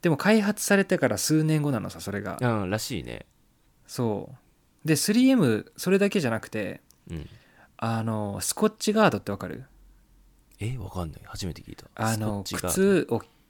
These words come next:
Speaker 1: きれいにすんのかな？まあ、防水機能なんだけど。
Speaker 2: あー、はいはい。あの、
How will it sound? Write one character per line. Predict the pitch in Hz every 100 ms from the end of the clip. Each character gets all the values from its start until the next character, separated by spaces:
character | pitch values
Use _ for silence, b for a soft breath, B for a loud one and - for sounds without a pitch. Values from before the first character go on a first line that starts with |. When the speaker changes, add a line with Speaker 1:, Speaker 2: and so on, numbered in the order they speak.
| _ _ _ -
Speaker 1:
き | - 202
れ | 214
い |
に | 156
す | 117 117
ん |
の | 104
か | 107
な？ | 107
ま | 117
あ、 | B B B
防 | 147 175
水 | 170 175 175
機 | 175 139
能 | 101
な | 98
ん | -
だ |
け | 78 78
ど。 | - - _ _ _ - _ b b
Speaker 2:
あ | 98
ー、 | 101 98 95 92 90 85 82
は | 117 101
い | 87
は | 95
い。 | 82 -
あ | - 90
の、 | 82 82 73